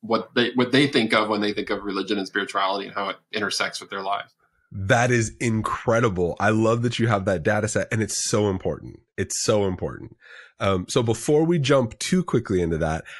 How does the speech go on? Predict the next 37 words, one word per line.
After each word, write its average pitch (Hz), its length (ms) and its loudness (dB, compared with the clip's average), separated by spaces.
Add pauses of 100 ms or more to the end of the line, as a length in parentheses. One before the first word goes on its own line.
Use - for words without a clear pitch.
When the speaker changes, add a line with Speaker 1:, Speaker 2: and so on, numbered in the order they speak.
(100)
Speaker 2:
how 180 560 2
did 156 420 0
you 90 640 2 (640)
become 131 380 2
the 135 80 2
executive 120 560 0
director 110 500 2
of 98 160 0
a 101 80 2
research 104 520 0
institute? 71 560 -6
Like, 101 200 0
what 131 220 4
is 147 140 0
that 135 240 2
career 113 340 2
path? 120 340 2
What 110 120 2
does 120 100 2
that 120 160 4
look 110 220 0
like? 104 160 2
How 107 120 2
did 117 120 2
you 117 120 0
get 110 160 0
into 98 200 0
the 87 100 0
work 87 240 0
that - 180 -6
you 78 60 -4
were 76 80 -4
doing? 76 320 -8 (1200)
Speaker 1:
The, 170 360 4
great 190 220 4
question. 120 480 2
Um, 123 680 2